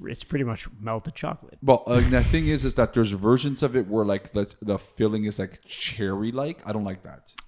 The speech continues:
Speaker 1: No, that, yeah, see, it's not like the velvety
Speaker 2: Yeah,
Speaker 1: one. It's
Speaker 2: no.
Speaker 1: the regular
Speaker 2: It's
Speaker 1: molten.
Speaker 2: regular molten lava.
Speaker 1: But, but that's like drinking, like, thick chocolate milk.
Speaker 2: Uh, no,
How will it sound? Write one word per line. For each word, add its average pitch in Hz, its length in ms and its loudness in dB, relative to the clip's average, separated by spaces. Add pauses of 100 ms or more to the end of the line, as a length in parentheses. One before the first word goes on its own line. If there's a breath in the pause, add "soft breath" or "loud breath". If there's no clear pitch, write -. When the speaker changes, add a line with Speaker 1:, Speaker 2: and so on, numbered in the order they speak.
Speaker 1:
No, 143 340 10
that, 135 240 -4
yeah, 131 160 -6
see, - 180 6
it's - 140 -6
not 151 140 0
like 139 140 -2
the 123 100 -2
velvety 110 640 -6
Speaker 2:
Yeah, 131 220 2
Speaker 1:
one. - 140 -18
It's 113 120 -4
Speaker 2:
no. 95 60 -4
Speaker 1:
the 110 120 -2
regular 135 600 2
Speaker 2:
It's - 220 -12
Speaker 1:
molten. 120 220 -2 (160)
Speaker 2:
regular 117 180 -2
molten 101 540 -8
lava. 73 280 -10 (160)
Speaker 1:
But, 127 260 -2
but 127 180 -6
that's 165 260 -4
like 156 200 -2
drinking, 131 500 -2
like, 104 180 -8
thick - 560 -6
chocolate 104 480 -6
milk. - 400 -18 (1080)
Speaker 2:
Uh, 131 400 8
no, 139 240 2